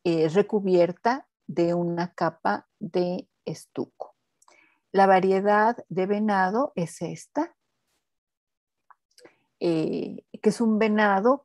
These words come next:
que tiene, eh, la cornamenta muy amplia y que se renueva anualmente.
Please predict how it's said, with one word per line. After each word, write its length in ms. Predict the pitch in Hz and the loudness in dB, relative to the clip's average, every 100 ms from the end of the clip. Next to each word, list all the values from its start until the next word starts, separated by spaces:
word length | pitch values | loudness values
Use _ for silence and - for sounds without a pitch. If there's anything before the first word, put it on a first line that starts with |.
| - | -6
que 160 | - 185 | -2 -2
tiene, 760 | - 202 196 190 196 202 196 - | -2 -2 0 0 0 0 -2 2
eh, 720 | 180 160 156 156 - - - | 4 4 2 0 0 -2 0
la 180 | - 160 | 2 2
cornamenta 800 | - 170 170 170 180 175 175 185 | 4 2 2 -2 -2 -2 0 0
muy 280 | 190 190 202 | 0 -2 0
amplia 520 | 185 185 220 233 - | 0 -2 0 0 0
y 200 | - 233 - | -4 -6 2
que 240 | 254 247 - | 4 4 2
se 240 | - 196 | -4 -4
renueva 760 | - 175 175 185 196 185 156 - | -2 -4 -2 -2 -2 0 -2 -4
anualmente. 840 | 160 160 160 147 147 131 143 - | -8 -8 -6 -6 -6 -8 -10 -16